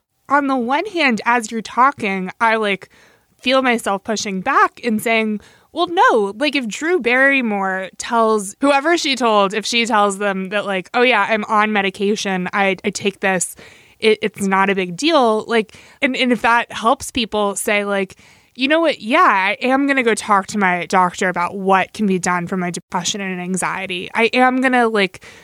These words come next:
fill this prescription, even though I feel embarrassed, or even though I've heard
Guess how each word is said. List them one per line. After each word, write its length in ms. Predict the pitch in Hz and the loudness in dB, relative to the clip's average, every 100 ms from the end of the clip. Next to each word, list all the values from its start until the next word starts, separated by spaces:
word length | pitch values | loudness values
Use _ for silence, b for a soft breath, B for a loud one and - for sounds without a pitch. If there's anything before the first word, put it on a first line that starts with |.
| B | B
fill 380 | _ - 220 214 | _ -2 2 2
this 180 | 208 - | 2 -2
prescription, 800 | 196 - - 190 - 202 185 185 | -4 -4 -2 -2 -2 -6 -6 -4
even 340 | 220 208 202 | -2 2 2
though 300 | 196 185 185 - | 4 4 2 0
I 80 | 190 | -2
feel 220 | 214 190 | 0 0
embarrassed, 640 | 180 175 175 180 185 - | 0 -2 -2 -2 -2 -4
or 80 | 185 190 | -4 -2
even 280 | 240 240 | 0 2
though 140 | 233 214 | 2 2
I've 120 | 202 | 0
heard 300 | - 202 185 | 0 0 0